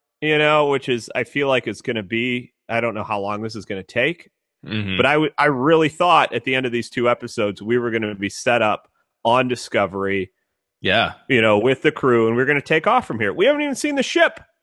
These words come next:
Speaker 2: No, we haven't even met,
Speaker 1: <laughs>
Speaker 2: uh, what's his name?
Speaker 1: Captain
Speaker 2: Isaacs.
Speaker 1: Lorca.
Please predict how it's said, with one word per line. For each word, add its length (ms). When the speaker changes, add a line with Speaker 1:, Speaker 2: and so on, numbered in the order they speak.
Speaker 2:
No, 340
we 160
haven't 220
even 300
met, 360
Speaker 1:
<laughs> 0
Speaker 2:
uh, 480
what's 220
his 160
name? 260
Speaker 1:
Captain 380
Speaker 2:
Isaacs. 60
Speaker 1:
Lorca. 520